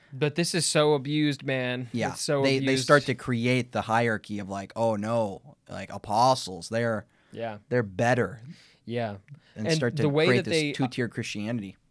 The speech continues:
Speaker 1: Oh, yeah, dude, super two-tiered. Like, the, and the way that they, uh, the, the way that a lot of Christian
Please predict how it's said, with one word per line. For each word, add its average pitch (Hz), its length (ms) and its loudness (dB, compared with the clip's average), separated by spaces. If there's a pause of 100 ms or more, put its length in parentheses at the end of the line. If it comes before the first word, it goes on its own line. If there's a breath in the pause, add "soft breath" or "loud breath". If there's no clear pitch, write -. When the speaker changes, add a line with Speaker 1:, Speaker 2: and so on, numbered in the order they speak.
(140)
Speaker 1:
Oh, 175 160 6
yeah, 143 260 4
dude, 120 220 -10
super 160 320 -4
two-tiered. 120 520 -6
Like, 123 280 -6
the, 127 280 -2 (460)
and 160 100 -2
the 156 60 0
way 196 140 0
that 185 160 -6
they, 147 160 0
uh, 135 140 -2
the, 131 520 -6
the 127 320 -8
way 156 280 -2
that 135 420 -2
a 135 40 -8
lot 123 380 -4
of - 400 -14
Christian 120 720 -10